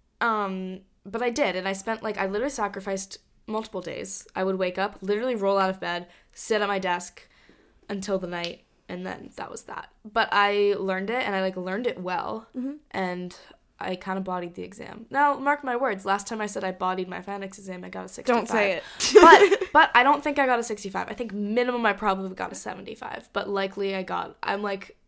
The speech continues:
Speaker 2: if I got a ninety, I would be happy.
Speaker 1: Yeah, that's great.
Speaker 2: And, like, I, if I got a ninety, I wouldn't be surprised. If I got a seventy-four, I also wouldn't be surprised.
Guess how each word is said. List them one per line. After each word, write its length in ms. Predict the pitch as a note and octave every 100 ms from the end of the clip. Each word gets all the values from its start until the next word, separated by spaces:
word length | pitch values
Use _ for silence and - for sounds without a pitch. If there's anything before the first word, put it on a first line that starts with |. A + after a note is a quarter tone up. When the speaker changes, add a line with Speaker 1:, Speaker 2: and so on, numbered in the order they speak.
| -
Speaker 2:
if 100 | A3
I 80 | A3
got 160 | A3+
a 60 | G#3
ninety, 400 | F#3+ F3+ F#3 F#3
I 40 |
would 120 | -
be 80 | -
happy. 440 | F#3+ - - A3+ A3+ _ _ _ _
Speaker 1:
Yeah, 160 | - G#3+
that's 160 | F#3+ F#3+
great. 180 | - - _
Speaker 2:
And, 100 | -
like, 220 | G#3+ G3 -
I, 140 | A3 A3
if 140 | B3+
I 80 | C4+
got 140 | C4 C#4
a 60 |
ninety, 380 | B3+ G3+ A3 A#3+
I 60 | G#3
wouldn't 180 | G3 G3
be 80 |
surprised. 520 | G3 G3 G3 F#3+ F#3+ -
If 140 | G3
I 80 | F#3+
got 120 | F#3
a 40 | F3+
seventy-four, 580 | F3+ F3 F3 - G3
I 80 | F#3
also 300 | G3 F3+ -
wouldn't 240 | G3+ F#3+ -
be 80 |
surprised. 580 | - - - - - -